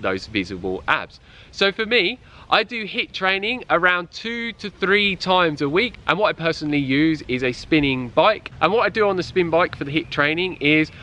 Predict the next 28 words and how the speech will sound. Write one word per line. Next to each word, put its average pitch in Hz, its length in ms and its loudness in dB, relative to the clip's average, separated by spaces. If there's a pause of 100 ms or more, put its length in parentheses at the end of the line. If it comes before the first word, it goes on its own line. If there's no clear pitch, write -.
(220)
I 135 80 4
rest 190 320 0
eleven 156 380 -2
times, 160 500 0 (380)
and 143 440 0
I 135 300 -2
also 131 560 0
go 117 200 0
full 123 280 0
out 110 220 0 (120)
eleven 98 360 -4
times. 87 420 -4 (220)
So 156 140 0
what 208 160 6
I - 20 0
will 202 140 0
do 180 360 4
is - 140 -6
start 170 340 2
off 147 280 0
with 135 160 -2
a 131 40 -8
warm 147 300 -2
up 139 200 2
for 135 260 2
around 131 360 0 (160)
three 135 300 0
minutes 131 560 -4